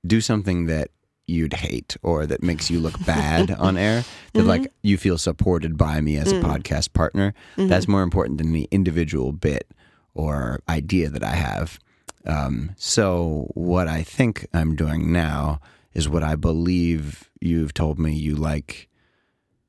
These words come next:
Speaker 1: to, that you enjoy showing vulnerability and discomfort, and then
Speaker 2: Mm-hmm.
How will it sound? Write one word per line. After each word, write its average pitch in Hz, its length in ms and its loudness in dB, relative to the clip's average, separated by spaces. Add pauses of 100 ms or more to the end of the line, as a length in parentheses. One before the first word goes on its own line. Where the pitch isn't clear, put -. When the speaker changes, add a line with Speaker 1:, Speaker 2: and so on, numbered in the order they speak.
(220)
Speaker 1:
to, 64 340 -2 (340)
that 87 180 0
you 90 180 0
enjoy 87 880 0 (340)
showing 95 560 2
vulnerability 90 840 0
and 78 360 0
discomfort, 101 720 0
and 82 160 0
then 98 180 2
Speaker 2:
Mm-hmm. 78 120 -2